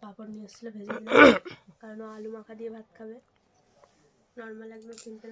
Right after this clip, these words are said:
খাবার আজকে। তো চলো খাওয়া দাওয়া করে নিই, তারপর দেখা হবে। তো এখন সন্ধে হয়ে গেছে, আর সন্ধে টন্ধে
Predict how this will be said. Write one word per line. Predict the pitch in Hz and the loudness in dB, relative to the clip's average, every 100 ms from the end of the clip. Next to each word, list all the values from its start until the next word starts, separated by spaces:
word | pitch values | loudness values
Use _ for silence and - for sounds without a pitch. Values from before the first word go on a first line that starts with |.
| 220 | -14
খাবার | 220 220 214 | -12 -12 -14
আজকে। | - 247 262 - - - _ - - - | -14 -14 -14 -20 -20 -20 _ -20 -20 -18
তো | 226 | -12
চলো | 220 220 | -12 -12
খাওয়া | 220 220 | -16 -16
দাওয়া | 226 226 | -16 -14
করে | 220 220 | -14 -12
নিই, | 240 - _ _ _ _ - - - - - | -14 -18 _ _ _ _ -20 -20 -20 -20 -20
তারপর | 214 208 220 208 | -20 -14 -14 -14
দেখা | 196 196 | -18 -20
হবে। | 202 311 - - - - - - - - - - - - - - - - | -20 -20 -20 -20 -20 -20 -20 -18 -18 -18 -16 -16 -18 -20 -20 -20 -20 -4
তো | 247 233 | -2 -2
এখন | 214 254 247 | -6 -10 -8
সন্ধে | 247 247 262 | -8 -8 -8
হয়ে | 262 262 247 | -6 -6 -8
গেছে, | 226 269 277 220 | -10 -10 -8 -8
আর | 220 214 - | -8 -8 -8
সন্ধে | 233 233 233 | -8 -8 -8
টন্ধে | 233 | -6